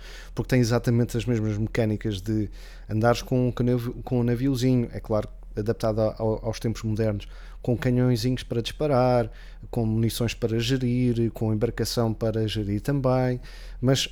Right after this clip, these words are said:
onde vais à ilha, faz o trading normal daquilo como, como acontecia no Pirates, e depois também tens as lutas, eh, de, entre embarcações e de abordar as embarcações, que era um dos momentos também altos do, do, do Pirates.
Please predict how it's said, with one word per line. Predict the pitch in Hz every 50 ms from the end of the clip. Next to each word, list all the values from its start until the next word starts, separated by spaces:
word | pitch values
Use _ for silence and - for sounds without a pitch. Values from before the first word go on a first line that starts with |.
| -
onde | 139 139 139 135 117
vais | 127 123 127 120 117
à | 127 131
ilha, | 135 139 160 170 180 165
faz | - - 143 131 123 113 135
o | 131 123 117
trading | - - 135 135 135 135 131 117 120 117 113 107 - 110 107
normal | 110 113 117 113 113 113 117 117 117 110 104 107 - - - - - - - -
daquilo | 117 107 - - 131 123 117 -
como, | - - - 104 -
como | - 117 110 110 107
acontecia | - - 117 107 - - 110 110
no | 117 123 123
Pirates, | 120 - 139 139 143 147 156 165 160 - - - - - - - - - - - -
e | - 165
depois | 151 - - 135 139 139
também | - 143 143 135 147 139
tens | - 139 131 135 123 139
as | 143 131
lutas, | 117 120 127 127 131 - 127 127 127 - - - - -
eh, | 120 123 120 120 117 117 117 113 113 110 110 107
de, | 110 107 117 117 113 113 110 -
entre | 127 113 95 110 110
embarcações | 110 101 117 110 - 135 120 - - 151 156 156 160 160 156 - - - - -
e | 135 139 139
de | 123 113 131 131 139 - -
abordar | 139 135 131 120 123 120 117 131 139 139 131 120
as | 117 113 110
embarcações, | 120 113 107 113 110 - 117 104 - - 117 117 117 110 -
que | - - 107
era | 101 107
um | 110 110
dos | 104 - -
momentos | 113 104 107 107 104 - -
também | - 101 98 98 104 101
altos | 98 98 101 - - - - -
do, | 110 104 101 104 101 98
do, | - 104 104 101
do | - 104 104 104
Pirates. | - - 98 95 92 95 90 - - -